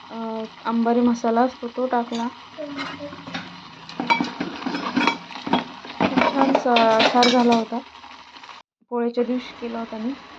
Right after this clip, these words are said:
पुरणपोळ्या, सार आणि दूध आणि भात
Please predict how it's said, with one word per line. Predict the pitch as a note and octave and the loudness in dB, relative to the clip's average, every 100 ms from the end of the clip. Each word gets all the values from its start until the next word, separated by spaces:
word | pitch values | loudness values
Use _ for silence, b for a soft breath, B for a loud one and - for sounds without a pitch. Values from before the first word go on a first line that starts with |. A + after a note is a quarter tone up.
| - - - - - - | -18 -18 -18 -18 -18 -14
पुरणपोळ्या, | B3 A#3 A3+ A#3 A#3 A3+ B3 | -8 -6 -6 -6 -6 -6 -8
सार | - A#3 A3+ B3+ - - - _ _ _ _ - | -6 -4 -4 -6 -12 -20 -20 _ _ _ _ -16
आणि | A#3 A3 A3 A#3 A#3 A3+ A3+ | -10 -6 -2 0 2 2 0
दूध | A#3+ A#3+ B3+ - - - - - - - - - - - - - | 0 0 -2 -16 -20 -20 -20 -20 -20 -20 -20 -20 -20 -20 -20 -16
आणि | A#3 A3+ A#3 | -10 -6 -4
भात | A#3 | 0